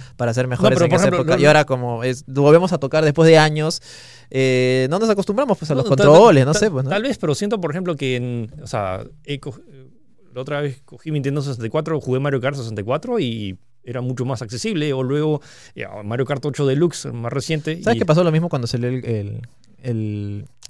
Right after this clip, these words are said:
Speaker 1: el Insane Trilogy?
Speaker 2: Ah, el rem-, el remaster de Crash
Speaker 1: Sí, yo lo,
Speaker 2: Bandicoot.
Speaker 1: yo lo sufrí. <laughs>
Speaker 2: No, pero ojo que eso técnicamente sí era cierto, porque antes el hitbox te daba mucha más,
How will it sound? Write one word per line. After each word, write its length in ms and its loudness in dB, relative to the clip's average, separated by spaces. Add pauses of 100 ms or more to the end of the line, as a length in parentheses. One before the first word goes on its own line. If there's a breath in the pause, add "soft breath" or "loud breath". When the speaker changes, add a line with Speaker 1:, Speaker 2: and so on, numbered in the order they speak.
(140)
Speaker 1:
el 420 -8
Insane 220 0
Trilogy? 400 -2
Speaker 2:
Ah, 60 2
el 60 2
rem-, 240 0
el 140 0
remaster 260 0
de 120 0
Crash 160 -2
Speaker 1:
Sí, 60 0
yo 80 6
lo, 40 6
Speaker 2:
Bandicoot. 180 6
Speaker 1:
yo 80 4
lo 80 4
sufrí. 460 2
<laughs> 60 -12
Speaker 2:
No, 100 2
pero 160 0
ojo 240 0
que 100 2
eso 200 -2
técnicamente 580 -2
sí 260 -4
era 160 0
cierto, 360 -4
porque 580 -6
antes 400 -4
el 80 -4
hitbox 640 -6
te 80 -4
daba 260 0
mucha 380 -4
más, 480 -4